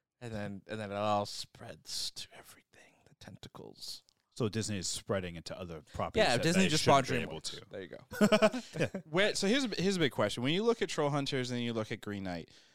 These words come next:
Speaker 3: everyone, I think, I think a lot of people, when you, you hear of, like, Arthurian legend, your go-to is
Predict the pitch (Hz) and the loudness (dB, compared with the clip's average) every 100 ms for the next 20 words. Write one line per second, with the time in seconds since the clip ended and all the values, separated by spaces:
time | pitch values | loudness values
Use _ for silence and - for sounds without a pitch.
0 | _ _ _ _ _ _ _ _ _ _ | _ _ _ _ _ _ _ _ _ _
1 | _ _ _ _ _ _ _ 143 156 208 | _ _ _ _ _ _ _ 0 2 4
2 | 196 185 151 160 - 160 165 220 170 139 | 4 2 0 -4 -2 0 0 -2 0 4
3 | 131 139 - 135 123 120 117 117 123 131 | 4 4 0 -4 -2 -2 -2 -4 -6 -6
4 | 120 117 120 120 113 110 101 101 95 95 | -4 -4 -4 -2 0 0 -2 -4 -4 -4
5 | - 127 117 107 101 98 101 98 101 104 | -4 -4 -4 -4 -4 -4 -6 -8 -8 -6
6 | 120 120 - 123 101 95 | 0 0 0 -4 -4 -6